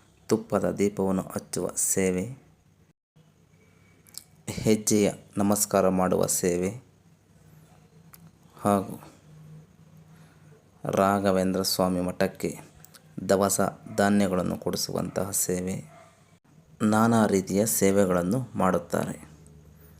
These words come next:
ಹಾಗೆಯೇ ಗುರುರಾಜ್ ರಾವ್‌ರವರು ಅನೇಕ ರಾಯರ ಮಠಗಳಿಗೆ ಪ್ರಹ್ಲಾದರನ್ನು,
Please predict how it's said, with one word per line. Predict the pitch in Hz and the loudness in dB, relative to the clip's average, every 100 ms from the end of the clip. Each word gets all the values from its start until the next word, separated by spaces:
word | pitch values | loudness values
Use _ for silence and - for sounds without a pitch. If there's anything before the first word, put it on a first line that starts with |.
| - - | -20 -8
ಹಾಗೆಯೇ | 101 101 95 90 - - - - - - _ - | -2 0 0 -4 -6 -12 -20 -20 -20 -20 _ -10
ಗುರುರಾಜ್ | - 110 107 117 123 - | 0 2 4 4 2 0
ರಾವ್‌ರವರು | 98 95 95 92 95 113 101 101 - _ _ _ - _ - _ - - _ _ _ _ _ _ _ - | 2 2 2 2 0 0 -4 -6 -12 _ _ _ -20 _ -20 _ -20 -20 _ _ _ _ _ _ _ -10
ಅನೇಕ | 95 117 117 110 | 0 2 2 2
ರಾಯರ | 92 92 98 101 95 | 2 2 4 4 2
ಮಠಗಳಿಗೆ | 98 80 95 95 95 107 107 - - _ _ _ _ _ - _ _ _ _ _ _ _ _ _ - - - _ _ - _ - | 0 -2 -2 -2 -2 -2 -4 -6 -12 _ _ _ _ _ -20 _ _ _ _ _ _ _ _ _ -20 -20 -20 _ _ -20 _ 0
ಪ್ರಹ್ಲಾದರನ್ನು, | 101 113 117 110 98 95 95 92 90 95 | 0 2 2 4 2 2 2 0 -2 -4